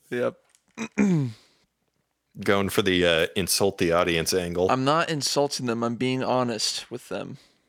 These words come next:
Speaker 2: Oh, okay.
Speaker 1: There's a difference, like you would know the difference. No.
Speaker 2: I don't.
Speaker 1: But circling back to Hot Topic, um,
Speaker 2: Excellent.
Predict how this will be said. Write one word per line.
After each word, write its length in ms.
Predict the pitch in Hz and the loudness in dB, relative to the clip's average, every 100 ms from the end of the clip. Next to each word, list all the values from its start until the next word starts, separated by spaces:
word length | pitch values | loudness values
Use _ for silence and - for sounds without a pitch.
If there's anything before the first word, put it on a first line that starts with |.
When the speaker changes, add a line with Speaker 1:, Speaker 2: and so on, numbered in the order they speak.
| _ _ _ _ | _ _ _ _
Speaker 2:
Oh, 140 | 76 76 | -4 -4
okay. 180 | 82 85 | -4 -6
Speaker 1:
There's 300 | 92 123 117 113 | -4 -2 0 0
a 100 | 113 | -2
difference, 880 | _ 135 127 - 120 113 - - | _ -2 -2 -4 -8 -6 -6 -6
like 380 | - 113 139 - | -4 -2 -2 -2
you 100 | 139 | 0
would 160 | 135 131 | 0 -2
know 200 | 113 - | -4 -6
the 100 | - | -10
difference. 680 | - - - - - - - _ _ _ _ - _ _ _ - - - | -12 -12 -12 -18 -14 -14 -14 _ _ _ _ -20 _ _ _ -12 -12 -8
No. 380 | 113 110 110 101 | -4 -2 -2 -4
Speaker 2:
I 40 | - | -6
don't. 360 | 58 69 76 - _ _ | -6 -6 -8 -12 _ _
Speaker 1:
But 160 | - 180 | -2 0
circling 500 | - 302 359 262 160 | 0 0 0 0 2
back 300 | 135 131 139 | 2 2 2
to 120 | 135 | -2
Hot 260 | 127 117 110 | 0 0 0
Topic, 580 | - 113 110 101 - - - _ _ _ - | -2 -2 -2 -4 -8 -16 -20 _ _ _ -8
um, 100 | - 117 | -2 0
Speaker 2:
Excellent. 440 | 113 80 - 107 | 0 -2 -6 -12